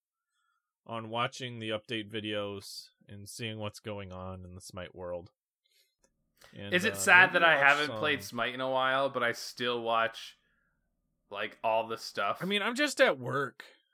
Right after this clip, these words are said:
Speaker 1: I'm at work, and then it's, like, a two-hour show. Like, Mixer vods aren't great. They're getting away from that. But, yeah.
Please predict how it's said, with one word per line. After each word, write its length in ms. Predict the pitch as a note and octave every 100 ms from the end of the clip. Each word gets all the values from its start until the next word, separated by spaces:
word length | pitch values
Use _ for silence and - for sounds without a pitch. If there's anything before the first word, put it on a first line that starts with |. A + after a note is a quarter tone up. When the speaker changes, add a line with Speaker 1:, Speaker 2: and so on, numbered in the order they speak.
| _
Speaker 1:
I'm 160 | D3 E3
at 180 | E3+ B2
work, 320 | B2 D3 -
and 120 | B2+
then 220 | C3+ C3 B2+
it's, 220 | B2 -
like, 160 | B2
a 60 | A#2
two-hour 500 | - C#3 C3 B2+ A#2+
show. 380 | - G#2+ G2+ A2
Like, 400 | A2 G2+ G2 - _ _ _ _ _ _ _ _ _ _ _ - - - _ _ _
Mixer 360 | A#2 B2+ D3+ B2
vods 320 | B2 B2 A#2+
aren't 200 | A#2+ A2
great. 360 | A#2+ A#2+ A2 - _ _ _ _ _ _ _ _
They're 80 | G#2
getting 220 | A2+ G2+
away 240 | G2+ A2
from 180 | G#2+ G#2+
that. 280 | G#2 G#2+ G#2 _ _ _ _ _ _ _ _ _ _ _ _ _ _ _ _ _ _ _ _ _ _ _ A2+
But, 260 | F#2+ F2+ - _ _ _ _ _ _ _ _ _ _ _ _
yeah. 240 | G#2+ F2